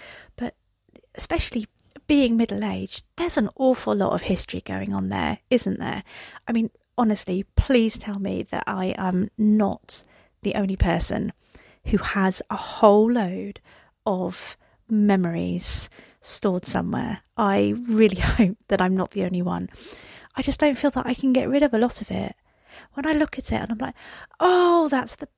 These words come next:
bear that so-and-so gave me," or, "Oh, those are the letters that I used to write to my cousin," or,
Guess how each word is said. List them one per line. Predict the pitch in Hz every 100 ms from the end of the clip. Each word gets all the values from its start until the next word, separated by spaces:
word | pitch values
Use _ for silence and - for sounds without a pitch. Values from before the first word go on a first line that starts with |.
| -
bear | 311 302 277 262
that | -
so-and-so | - 262 220 208 214 208
gave | 226 220 214
me," | 220
or, | -
"Oh, | - - - - -
those | 202 196
are | 226
the | 269
letters | 269 302 294 - -
that | - -
I | 226
used | 220 220 -
to | 208
write | 202 175
to | -
my | 233
cousin," | 254 - 294 - -
or, | -